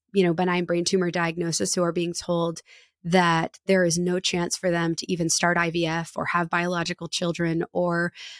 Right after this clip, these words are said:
um, that it's not a possibility. And they're just desperate to find one human being out there that has gone through what they're, they've gone through, who has a different story than what they're being told, right? And it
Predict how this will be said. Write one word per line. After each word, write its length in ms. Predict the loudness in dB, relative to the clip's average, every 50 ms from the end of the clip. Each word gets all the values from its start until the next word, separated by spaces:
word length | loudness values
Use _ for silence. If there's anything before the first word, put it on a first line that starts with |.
| -2 2
um, 320 | 4 4 4 4 2 2
that 160 | 2 2 2
it's 240 | 4 2 0 0 0
not 140 | 2 2 0
a 40 | 2
possibility. 640 | 0 0 0 0 -2 -2 0 0 2 2 2 2
And 80 | 2 0
they're 120 | 0 -2
just 200 | -2 -2 -2 0
desperate 380 | 0 0 0 0 -2 -4 -4 -4
to 80 | -6
find 280 | -4 -2 0 0 0 0
one 280 | -2 -2 0 0 2 0
human 400 | 0 0 0 0 0 0 0 0
being 280 | 0 0 0 0 -2
out 220 | -2 -2 -4 -4 -4
there 240 | -2 -2 -2 -2
that 140 | -4 -4 -4
has 140 | -4 -4 -2
gone 260 | 0 0 0 0 0
through 140 | 0 -2 -2
what 120 | -2 -4 -4 -4
they're, 180 | -4 -4 -4 -4 -4 -4
they've 180 | -4 -4 -2
gone 220 | -2 0 0 0 2
through, 260 | 2 2 2 2 0 _ _ _ _ _ _ _ _ _ _ _ 2
who 220 | 4 6 6 6
has 280 | 6 4 2 2 2 0
a 40 | 0
different 480 | 2 2 0 2 4 2 2 2 2
story 420 | 0 0 0 2 2 2 2 2 2
than 160 | 0 0 0
what 160 | 0 0 0
they're 120 | -2 -2
being 300 | -2 0 0 0 0 -2
told, 540 | -2 -4 0 2 2 2 2 0 -2 -6 -6 -2
right? 280 | 0 2 2 2 2 2
And 160 | 2 0 -2 -4 -10 -20 -20 -8 _
it 100 | -4 -4